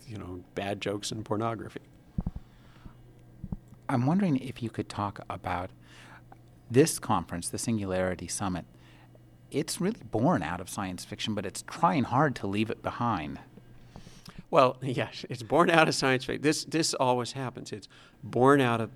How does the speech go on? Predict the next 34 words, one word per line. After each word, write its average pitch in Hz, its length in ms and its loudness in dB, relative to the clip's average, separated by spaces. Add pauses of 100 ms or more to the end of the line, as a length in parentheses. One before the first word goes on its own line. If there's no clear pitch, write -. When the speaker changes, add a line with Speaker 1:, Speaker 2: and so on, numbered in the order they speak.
(100)
Speaker 1:
passion - 640 -6 (400)
of 107 160 -18
people 113 320 -4
who 117 120 -2
are 113 120 2
visionaries, 98 920 -2
and 95 260 -6 (480)
science 101 380 -2
fiction 110 320 -4
is 107 140 -4
part 110 340 0
of 95 80 -6
it. 95 160 -4 (720)
Um, 107 360 4 (360)
but 113 300 4 (800)
inevitably, 123 600 6
those 110 300 0
groups, 113 340 -2
as 107 160 -2
they 101 160 0
exist, 98 760 0 (680)
try 113 180 8
to 110 60 4
become 104 320 0
respectable, 104 600 -2
so - 120 -2
they 107 140 -2
turn 107 240 -2
their 98 220 -4 (260)
backs 98 320 0
on 98 100 -4
their 104 80 -4
background. 113 560 -4 (460)
Um, 110 300 0